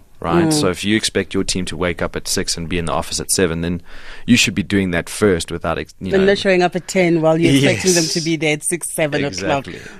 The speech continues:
Speaker 2: Okay. In, in, in your own, you know, career progression, you know, what are
Speaker 1: Mm.
Speaker 2: some of the challenges that you've had, you know, to overcome just to get to where you are today?
Speaker 1: Well, in property specifically, it's the barrier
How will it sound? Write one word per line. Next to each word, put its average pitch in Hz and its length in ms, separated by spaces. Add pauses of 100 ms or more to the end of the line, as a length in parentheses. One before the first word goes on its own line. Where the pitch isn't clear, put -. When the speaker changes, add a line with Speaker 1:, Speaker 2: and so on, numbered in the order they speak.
Speaker 2:
Okay. 165 260 (320)
In, 277 160
in, 277 180 (140)
in 254 100
your 247 220
own, 277 420
you 190 120
know, 165 140
career 165 400
progression, 147 760
you 147 100
know, 147 120
what 147 220
are 185 40
Speaker 1:
Mm. - 140
Speaker 2:
some 180 180
of 175 220
the 151 240 (560)
challenges 175 500
that 156 240
you've 165 140
had, 143 360
you 151 160
know, 143 140
to - 180
overcome 147 600
just 180 220
to 220 60
get 160 200
to - 140
where 139 180
you 131 260
are 123 140
today? - 280 (680)
Speaker 1:
Well, 104 140
in 104 100
property 131 320
specifically, 90 800
it's - 260
the 87 140
barrier 82 800